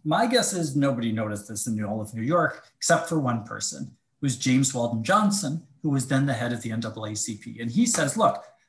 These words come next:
when they come up, when the Sweets and their friends come up for trial in Detroit, the N double A C P will represent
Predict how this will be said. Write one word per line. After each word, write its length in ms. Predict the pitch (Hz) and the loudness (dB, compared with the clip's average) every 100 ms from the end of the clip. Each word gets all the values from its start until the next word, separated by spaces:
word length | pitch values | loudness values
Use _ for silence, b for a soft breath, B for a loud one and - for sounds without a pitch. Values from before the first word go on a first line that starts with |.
| B _ | B _
when 180 | 151 127 | 2 4
they 340 | 180 277 285 | 6 6 4
come 220 | - 233 | 2 4
up, 220 | 226 214 - | 6 4 2
when 100 | 156 | 0
the 80 | |
Sweets 440 | 127 - 269 277 - | 0 0 2 2 4
and 80 | 233 | 4
their 180 | 202 | 2
friends 380 | - 208 185 180 | 0 0 0 0
come 180 | - 214 | 2 6
up 220 | 226 - | 6 4
for 260 | 202 180 - | 0 -2 -4
trial 420 | - 175 170 170 | 2 4 6 4
in 180 | 156 131 _ | 2 -6 _
Detroit, 440 | - - 190 - - _ _ | -14 0 0 0 -4 _ _
the 80 | 156 | 4
N 80 | 240 | 4
double 240 | 208 190 | 4 2
A 100 | 180 | 2
C 220 | - 165 | 0 -2
P 200 | - 165 | 0 0
will 200 | 147 139 | 2 2
represent 480 | 127 123 123 113 90 | 0 -2 -4 -6 -8